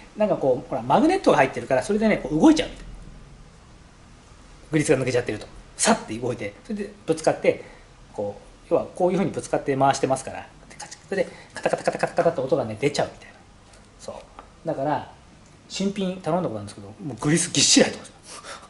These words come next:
<laughs> スライチンぐらいまで。入れすぎじゃないかと思いますからね。で、まあ、とりあえずグリス、うちも刺して、はい。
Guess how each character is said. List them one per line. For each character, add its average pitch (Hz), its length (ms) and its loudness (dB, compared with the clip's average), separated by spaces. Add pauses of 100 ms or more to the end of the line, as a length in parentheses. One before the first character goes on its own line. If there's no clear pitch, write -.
(120)
<laughs> - 40 -16
ス - 120 0
ラ 160 80 8
イ 151 60 8
チ 147 140 0
ン 135 280 -4
ぐ 147 100 0
ら 117 60 4
い 98 40 -6
ま 92 80 -14
で。 - 120 -16 (1000)
入 117 100 -14
れ 135 60 -4
す 147 100 -8
ぎ 135 60 -4
じ 131 80 -2
ゃ - 20 -4
な 87 60 -8
い - 60 -14
か - 100 -20
と - 60 -20
思 - 100 -20
い - 20 -20
ま - 60 -18
す - 100 -18
か - 60 -20
ら - 60 -12
ね。 127 180 -6 (260)
で、 175 160 2
ま 190 180 -2
あ、 - 40 -2
と - 120 -4
り 190 80 0
あ 208 40 2
え 143 40 -2
ず 139 60 -6
グ 123 80 -10
リ 127 100 -8
ス、 131 140 -6
う 123 160 -2 (340)
ち 139 120 -12
も 135 100 -6
刺 147 140 -8
し - 100 -14
て、 - 240 -12 (320)
は 113 80 -10
い。 - 100 -14